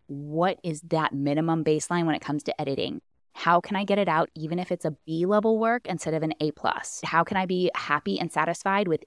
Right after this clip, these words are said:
eighty percent instead of ninety-five? Because a perfectionist is still somebody, I still feel like, okay, I don't need a hundred percent, but I really should be, like, ninety-eight.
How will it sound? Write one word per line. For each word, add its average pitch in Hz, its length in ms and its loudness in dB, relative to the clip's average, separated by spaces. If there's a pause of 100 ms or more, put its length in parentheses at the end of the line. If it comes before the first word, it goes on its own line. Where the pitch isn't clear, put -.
eighty 180 220 0
percent 240 500 -2 (100)
instead 165 260 -4
of 151 120 -2
ninety-five? 160 680 0 (800)
Because 185 300 4 (580)
a 185 80 4
perfectionist 254 720 0
is 202 120 0
still 214 300 0
somebody, 190 320 -2
I 226 140 4
still 214 400 0
feel 196 240 0
like, 175 300 0 (420)
okay, 160 300 2 (1000)
I 196 100 -2
don't 254 200 6
need 247 160 4
a 196 60 6
hundred 208 400 -2
percent, 311 580 4
but 185 80 0
I 180 80 2
really 202 340 6
should 185 160 0
be, 175 80 2
like, 160 160 4
ninety-eight. 139 520 -2